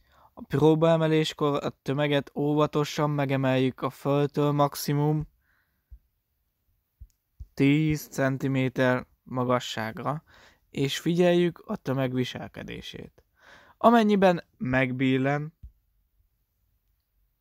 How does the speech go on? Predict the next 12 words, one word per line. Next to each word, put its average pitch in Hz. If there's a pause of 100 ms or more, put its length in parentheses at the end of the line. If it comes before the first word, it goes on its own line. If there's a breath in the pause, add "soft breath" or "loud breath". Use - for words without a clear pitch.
(200)
valamerre, 147
akkor -
ú-, 147
újra 170
kell 208
kötözni, 120 (480 soft breath)
és -
meg 143
kell 127
ismételni 123
a 120
próbaeleme-, 120